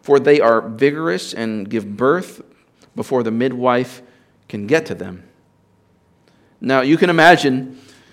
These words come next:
the intimidation that these women were under, right? They had to have known that this time would come.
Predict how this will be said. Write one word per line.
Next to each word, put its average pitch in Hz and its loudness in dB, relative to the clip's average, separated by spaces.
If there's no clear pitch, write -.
the 151 0
intimidation 165 4
that 131 0
these 147 2
women 139 -2
were 117 -2
under, 113 0
right? 143 0
They 175 8
had 240 6
to 233 0
have 185 6
known 185 4
that 160 0
this 160 0
time 156 -2
would 120 -4
come. 95 -2